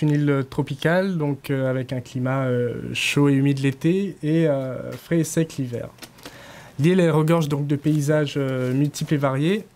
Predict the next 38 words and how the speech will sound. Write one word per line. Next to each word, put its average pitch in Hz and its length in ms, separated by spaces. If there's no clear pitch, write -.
de 160 80
par 147 160
ses - 140
différentes 131 380
altitudes, 156 720
euh, 131 420
exposition 139 520
au - 20
soleil 143 480
et 143 80
au 131 80
vent, 151 480
ses 151 140
reliefs 139 420
et 143 60
ses 135 160
microclimats 131 580
également. 123 480
Vous 160 100
me - 20
permettez 151 360
de 151 60
passer 160 320
très 170 180
rapidement 156 440
là-dessus, 156 500
puisque, 156 340
bon, 127 600
je - 80
peux 131 100
passer 135 260
des 131 220
heures 139 80
aussi 131 220
à - 20
vous 123 120
parler 127 280
de, 123 160